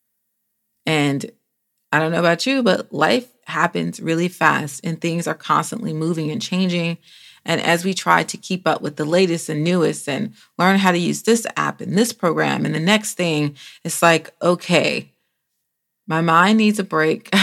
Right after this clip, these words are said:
<laughs> I need a break. And I need to get the thoughts out. I need a space for this to go. So I'm not laying in bed at night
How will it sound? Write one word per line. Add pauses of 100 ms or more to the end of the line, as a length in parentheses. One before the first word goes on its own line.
(120)
<laughs>
I
need
a
break. (640)
And (140)
I
need
to
get
the
thoughts
out.
I
need
a
space
for
this
to
go. (220)
So
I'm
not
laying
in
bed
at
night